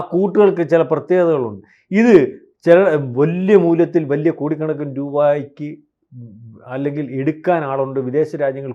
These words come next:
കൊണ്ടു കൊടുത്താൽ ആളുണ്ട്. അന്ന് അവിടുന്ന് ഈ പാളി അല്ലെങ്കിൽ സ്വർണം പൊതിയാം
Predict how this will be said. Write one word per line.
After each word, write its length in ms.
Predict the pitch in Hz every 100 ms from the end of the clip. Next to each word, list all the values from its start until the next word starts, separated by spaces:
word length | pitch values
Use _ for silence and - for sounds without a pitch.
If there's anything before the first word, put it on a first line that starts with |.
| 135
കൊണ്ടു 160 | 131 143
കൊടുത്താൽ 300 | 131 131 117 107
ആളുണ്ട്. 200 | 104 104 _ _ 165
അന്ന് 260 | 190 254 302
അവിടുന്ന് 400 | 220 185 180 180 190 185 170
ഈ 20 | 202 247 -
പാളി 300 | 151 151 147 131
അല്ലെങ്കിൽ 280 | 147 180 185 180 _ _ -
സ്വർണം 400 | 185 196 226 240 202
പൊതിയാം 360 | 180 175 190